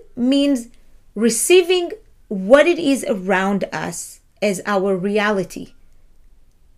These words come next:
You know how much I love Hebrew. You know how we'll go back and into Hebrew to, to glean some of this wisdom, right?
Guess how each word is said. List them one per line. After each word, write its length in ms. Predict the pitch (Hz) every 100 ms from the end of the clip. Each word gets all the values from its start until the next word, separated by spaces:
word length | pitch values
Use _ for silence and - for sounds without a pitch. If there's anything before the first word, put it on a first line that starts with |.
| _ _ -
You 120 | 247
know 140 | 294
how 140 | 226 196
much 200 | 175 170
I 80 | 175
love 220 | 160 156
Hebrew. 400 | 165 175 165 202
You 100 | 247
know 160 | 285 262
how 200 | 220 202
we'll 160 | 190
go 160 | 175 175
back 420 | 175 175 - - -
and 120 | 185
into 280 | 190 180 185
Hebrew 440 | 190 175 185 175 - -
to, 360 | - 202 175 170 - - -
to 120 | -
glean 680 | 180 196 220 269 285 202 -
some 260 | - 214 208
of 140 | 175
this 180 | 185 -
wisdom, 560 | 180 208 175 165 175 - _ _ _ _ _ _ _ _ _ _ _ _ _ -
right? 260 | 220 220